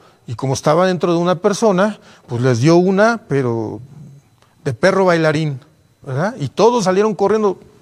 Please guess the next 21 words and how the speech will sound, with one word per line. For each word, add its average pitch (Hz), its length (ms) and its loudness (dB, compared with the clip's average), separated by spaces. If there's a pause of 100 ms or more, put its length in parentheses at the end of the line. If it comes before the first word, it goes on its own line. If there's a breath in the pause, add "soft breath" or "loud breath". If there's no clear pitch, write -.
(140)
desnudos, 160 540 0
pobres, 175 380 -2 (260 loud breath)
pobres 208 320 4
hombres, 196 360 0
¿verdad? 139 280 0
¿Cómo 196 180 0
les 170 140 0
fue? 196 340 -4 (560 soft breath)
Ajá. 151 280 -18 (920)
¿Pero 147 240 0
por 151 180 -2
qué 214 200 4
a 208 160 0
Pablo 196 300 2
conocían? 185 540 -2
Porque - 340 -8
era, 143 240 0
él 151 180 -4
pertenecía 135 520 -4
a - 20 -6
Jesús. - 600 -12